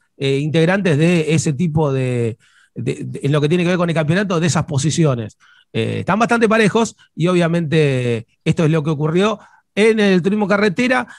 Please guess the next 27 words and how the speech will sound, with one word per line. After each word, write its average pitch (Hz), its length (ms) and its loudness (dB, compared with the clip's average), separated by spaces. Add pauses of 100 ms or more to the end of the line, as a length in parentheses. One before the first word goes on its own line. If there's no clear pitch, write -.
(200)
en 226 320 0
lo 175 120 2
que 156 140 0
fue 190 220 0
la 165 260 2
presentación 156 720 -2
en 190 180 -2
San 202 160 0
Nicolás. 208 300 2
La 185 160 2
próxima 190 340 2
cita 202 220 0
de 180 80 2
la 196 80 2
categoría 185 420 2
va 202 60 2
a - 20 2
ser 196 160 0
el 185 200 -2
once 240 500 2
de 220 100 6
julio 240 540 0
en 143 80 -4
el 185 80 0
Autódromo 175 480 -2
de 165 160 -2
Concordia. 135 1080 -2